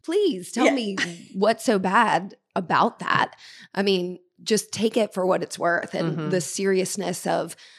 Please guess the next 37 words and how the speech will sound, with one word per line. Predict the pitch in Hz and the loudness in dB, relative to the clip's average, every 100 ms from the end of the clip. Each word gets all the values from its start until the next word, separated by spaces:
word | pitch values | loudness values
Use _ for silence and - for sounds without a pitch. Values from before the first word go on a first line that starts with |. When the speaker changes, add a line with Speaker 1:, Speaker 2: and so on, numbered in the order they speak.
| _ | _
Speaker 1:
trying | - 208 185 185 180 | -2 0 2 0 -4
to | - 190 180 175 165 - _ | -2 0 0 0 -4 -10 _
peg | - 190 185 - | -4 -4 -4 -4
every | 196 180 202 180 | -2 0 0 0
little | 180 180 | -2 -2
thing | 185 185 175 | 0 -2 0
that | 156 143 | -2 0
makes | 175 - | -2 -2
you | 180 | -4
uncomfortable. | 175 180 170 185 175 165 156 | -6 -10 -10 -6 -2 0 0
It's | |
Speaker 2:
Yeah. | 156 151 | 0 -2
Speaker 1:
like | 175 | -2
a, | 180 | -4
just | 208 190 - | -8 -10 -8
a | 165 - - 180 _ _ - | -10 -12 -18 -20 _ _ -6
destroying | 180 - 175 208 202 | -4 -2 -2 -2 -2
our | 151 | -2
children. | 175 202 214 196 | -2 -2 -2 -4
It's | 160 - | -6 -10
just | 185 - 190 | -10 -10 -12
ridiculous. | 165 190 190 196 214 - 175 - - _ - _ - - | -10 -6 -6 -4 -6 -8 -10 -14 -20 _ -20 _ -12 -2
I | |
mean, | 208 185 185 | 0 2 0
I | 190 | -4
think | 175 220 190 190 - | 0 0 0 -2 -8
if | 175 | -8
we | 190 | -8
keep | 190 - 208 185 | -8 -6 -4 -4
taking | - 202 196 196 180 | -6 -6 -6 -6 -6
things | 185 175 | -6 -6
away | 170 175 185 | -4 0 2
from | 190 185 185 | 0 -2 -2
them | 170 165 | -2 -2
that | - - | -4 -2
show | - 175 180 | 0 2 2
them | 180 175 165 170 | 2 0 0 -4